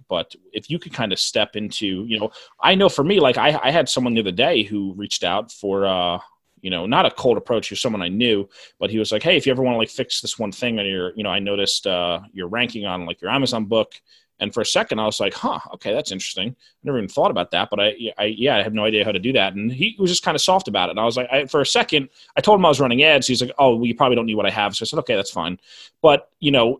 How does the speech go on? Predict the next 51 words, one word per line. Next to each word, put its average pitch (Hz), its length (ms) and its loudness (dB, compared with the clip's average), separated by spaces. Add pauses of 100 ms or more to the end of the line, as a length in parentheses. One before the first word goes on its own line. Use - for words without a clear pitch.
he 151 200 -2
kind 151 260 0
of 123 160 -2 (140)
took 139 140 0
it 135 60 -4
from 117 160 -4
a 101 40 0
helpful 107 520 0
frame 87 420 -6
rather 87 220 -4
than 85 200 -8
like, 85 280 -6
"Oh 120 240 6
man, 107 320 0
you're 147 160 0
really, 113 320 2
uh, 92 180 -2
screwing 110 600 0
X, - 180 -2
Y, 107 140 2
and 95 100 -2
Z 131 220 2
up. 95 240 -2
Like, 98 320 -4 (460)
you 127 80 0
know, 95 340 2 (160)
you'll 135 220 2
never 139 200 6
be 127 180 6
able 113 180 4
to 120 160 4
have 120 160 2
a 110 40 2
good 104 140 0
business 131 440 4
if," 113 220 0
you 139 100 0
know, 139 60 2
that's 147 200 0
what 151 60 4
a - 0 -
lot 131 100 4
of - 40 -10
people 98 200 -4
do. 104 100 0
They 90 80 -6
take 101 200 -10
that 85 120 -6
frame. 82 300 -8
So, 101 180 -2
like, 95 240 0